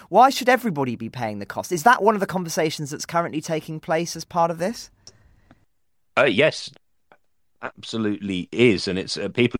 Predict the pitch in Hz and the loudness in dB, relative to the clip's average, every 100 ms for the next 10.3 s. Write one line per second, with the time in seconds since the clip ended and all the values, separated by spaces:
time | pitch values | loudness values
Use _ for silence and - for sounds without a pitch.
0 | 95 - 107 92 90 - _ _ _ _ | -2 4 4 4 0 -6 _ _ _ _
1 | _ _ _ _ - 135 110 - 101 90 | _ _ _ _ 0 2 2 0 0 0
2 | 85 - 98 98 104 101 98 92 _ _ | 0 4 4 6 6 6 2 -2 _ _
3 | _ _ - - 139 127 110 101 - 101 | _ _ -10 2 4 6 4 0 -2 -4
4 | 85 - 104 95 92 95 90 - 92 92 | -4 -4 -2 -2 0 0 0 2 4 6
5 | 101 98 85 - - 101 107 95 - - | 4 2 -2 -8 -8 2 6 6 2 -6
6 | 92 - - 127 120 92 - _ - - | -10 -10 -2 4 6 4 -2 _ -8 -8
7 | _ _ _ _ _ _ _ _ _ _ | _ _ _ _ _ _ _ _ _ _
8 | _ 95 92 90 - _ _ _ _ 120 | _ 4 6 4 -2 _ _ _ _ 2
9 | 120 - 113 104 90 90 - _ _ _ | 2 2 2 4 4 2 -8 _ _ _
10 | - 110 92 | 0 2 2